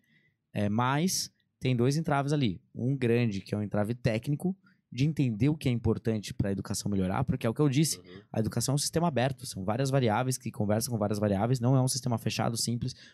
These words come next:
Speaker 1: uma produção industrial, é o contrário disso. Então, assim, você precisa estudar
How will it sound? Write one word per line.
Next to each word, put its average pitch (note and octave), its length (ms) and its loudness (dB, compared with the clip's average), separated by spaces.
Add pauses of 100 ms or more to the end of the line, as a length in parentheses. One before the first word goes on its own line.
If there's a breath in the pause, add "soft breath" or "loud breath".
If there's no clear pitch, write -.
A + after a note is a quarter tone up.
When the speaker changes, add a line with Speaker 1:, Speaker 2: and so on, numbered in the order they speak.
(120)
Speaker 1:
uma A2 180 -2
produção A2+ 400 4
industrial, A2 480 -2 (220 soft breath)
é F#2+ 80 -2
o - 20 2
contrário B2 480 2
disso. - 300 -8 (300 soft breath)
Então, B2+ 180 0
assim, B2+ 140 -2
você A#2 200 -2
precisa C#3 420 0 (320 soft breath)
estudar A#2 600 0